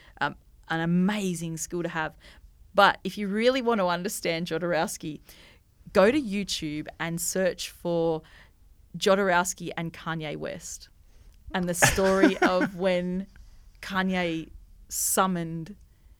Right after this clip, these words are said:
Speaker 1: Jodorowsky to meet his entourage in Cannes. And that is a brilliant example of, of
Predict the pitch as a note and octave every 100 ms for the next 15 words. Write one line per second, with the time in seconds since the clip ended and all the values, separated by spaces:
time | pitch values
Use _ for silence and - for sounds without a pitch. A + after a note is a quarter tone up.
0 | - G3 E3 F3 E3+ F3 - E3 - E3+
1 | F3 E3 F3 - E3+ E3 E3+ D3+ D3+ D3+
2 | - E3 D#3 D#3 - - - _ _ -
3 | - - G#3+ F3 D3 B2+ - E3+ - -
4 | - - - _ - E3 E3+ E3 - -
5 | - G3+ F#3+ - - F#3 F#3 F3 - -
6 | F#3 A3 G#3+ F#3+ F3 F3 E3 E3 D#3+ E3+
7 | D#3 - - D#3+ D3+ D#3+ D#3+ - D#3+ D3+
8 | D#3+ D3+ -